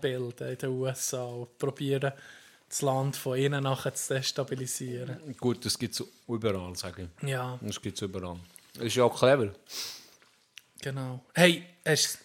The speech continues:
Speaker 1: kennst du die Geschichte vom Rattenkönig? Das habe ich jetzt mal auch gelernt in einem Podcast.
Speaker 2: Mhm.
Speaker 1: Was d-, der Rat King
Speaker 2: Ja.
Speaker 1: Hast du das auch gesehen?
Speaker 2: Ja. Abartige Geschichte. Erzähl sie. Ich kenne es, aber es ist geil.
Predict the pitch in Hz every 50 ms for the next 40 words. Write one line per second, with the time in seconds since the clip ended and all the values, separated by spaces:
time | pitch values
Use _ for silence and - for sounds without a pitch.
0 | - _ - - 214 233 233 - - - 226 214 214 226 214 226 - - _ _
1 | - - - - - - - - 185 190 202 - - - - 170 151 147 147 151
2 | 170 202 - - - 170 - - 143 123 117 120 131 - - - - 147 139 143
3 | 156 160 156 - 151 147 147 139 - - - 127 127 123 131 - - 135 135 131
4 | 131 - - - - - - - - - - - - - - - - - _ 120
5 | 113 113 131 170 262 - - - - _ _ _ _ _ _ _ _ _ _ _
6 | _ _ _ _ _ _ _ _ _ _ 151 151 147 - - - - - - _
7 | - - 151 139 143 - - - - - 151 147 147 170 196 196 196 - - -
8 | - - 143 131 123 139 - 127 123 - - - - - _ _ - 170 - -
9 | 190 - - 247 254 - - - 147 123 160 247 254 - - _ _ _ _ _
10 | _ _ _ _ _ _ _ _ _ _ _ _ - - _ - 131 - 170 165
11 | 175 170 170 214 190 202 - - - 170 - - - 123 - - 143 160 220 294
12 | - 143 110 113 123 127 131 - - 151 175 202 185 - 175 127 107 117 - -
13 | 143 - - - 160 220 185 131 104